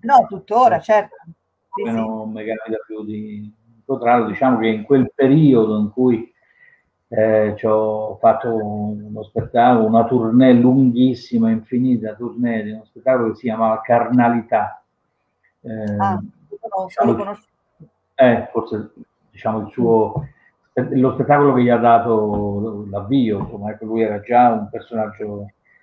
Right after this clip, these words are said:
Speaker 2: eh, riconosciuto e riconoscibile, però, insomma, dopo quello, quello spettacolo lì è, è, è esploso proprio.
Speaker 1: Mm-hmm.
Speaker 2: E, e, insomma, diciamo che c'aveva un carattere che regge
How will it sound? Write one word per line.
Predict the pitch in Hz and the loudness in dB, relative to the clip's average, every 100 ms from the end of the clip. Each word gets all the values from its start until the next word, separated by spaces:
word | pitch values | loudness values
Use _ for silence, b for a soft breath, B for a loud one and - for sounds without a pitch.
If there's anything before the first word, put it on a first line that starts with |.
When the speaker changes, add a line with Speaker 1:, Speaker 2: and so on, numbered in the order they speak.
| b | b
Speaker 2:
eh, | - 110 | -12 -8
riconosciuto | 104 110 127 123 - 131 135 113 | -6 -2 0 0 -2 0 0 0
e | |
riconoscibile, | 107 113 135 - 117 113 107 104 | -2 -4 -4 -4 -6 -4 -6 -6
però, | 107 110 | -8 -14
insomma, | - 107 113 | -14 -16 -14
dopo | 113 117 110 | -16 -12 -12
quello, | 110 107 107 - b b b b | -12 -14 -16 -18 b b b b
quello | 120 107 | 0 0
spettacolo | 104 110 117 127 117 | -2 -6 -6 0 2
lì | 120 131 120 | 4 6 6
è, | 107 104 104 101 101 - 110 - - - | 4 2 0 0 -2 -6 -10 -14 -16 -12
è, | - 110 | -6 -4
è | 120 113 | -4 -4
esploso | 101 - 117 110 107 104 | -6 -6 0 0 0 -2
proprio. | 107 101 104 _ _ _ _ _ _ _ - | -2 -6 -10 _ _ _ _ _ _ _ -16
Speaker 1:
Mm-hmm. | 185 170 180 - - | -16 -14 -18 -18 -6
Speaker 2:
E, | 135 123 120 117 113 113 110 - - _ _ | 2 6 6 6 6 4 2 -4 -8 _ _
e, | - 151 151 151 | -4 0 2 0
insomma, | 131 139 127 135 123 113 110 107 104 101 104 - _ _ _ _ _ _ - | -2 2 2 6 6 6 4 0 -8 -12 -16 -20 _ _ _ _ _ _ -10
diciamo | 120 127 127 131 | -2 4 4 4
che | 123 | 2
c'aveva | 123 117 | 2 2
un | 113 | 2
carattere | 113 110 113 113 110 | 2 2 2 0 -6
che | 104 107 | -6 -8
regge | 110 104 | -10 -10